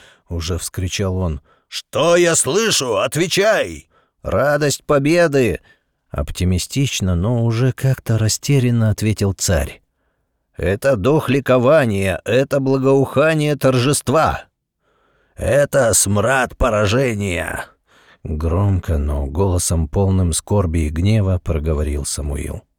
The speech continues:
Эти слова буквально эхом разошлись во все стороны. Смеющиеся, о чем-то радостно разговаривающие воины внезапно умолкли.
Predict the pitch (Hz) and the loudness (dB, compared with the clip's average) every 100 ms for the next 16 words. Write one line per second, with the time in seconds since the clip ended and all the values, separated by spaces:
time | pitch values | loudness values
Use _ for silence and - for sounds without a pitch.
0 | _ _ _ _ _ _ _ _ _ _ | _ _ _ _ _ _ _ _ _ _
1 | _ _ _ _ _ - 85 92 127 - | _ _ _ _ _ -6 -4 -2 -2 -2
2 | 117 120 131 120 120 107 127 135 127 - | -2 0 0 0 -2 0 2 2 2 0
3 | 123 139 - 120 113 101 101 - 117 98 | 0 0 0 0 0 0 0 0 0 0
4 | 101 98 - 95 - 98 82 73 73 65 | 0 0 0 -2 -2 -2 0 -2 -4 -6
5 | - _ _ _ _ - - 98 104 139 | -12 _ _ _ _ -10 -2 0 2 2
6 | 117 - 101 87 - 87 76 73 95 90 | 2 0 0 0 0 0 0 -2 -4 -4
7 | - 123 107 104 101 113 101 90 101 95 | -2 -2 0 0 0 0 0 -2 -2 0
8 | 87 87 90 101 98 87 85 76 - 82 | 0 0 0 2 2 0 0 -2 -2 -2
9 | 78 87 101 90 80 71 78 76 76 92 | -2 -2 0 0 -2 -2 -2 -4 -2 -4
10 | 90 107 98 95 92 82 71 76 67 | -2 0 0 0 0 -2 -4 -6 -6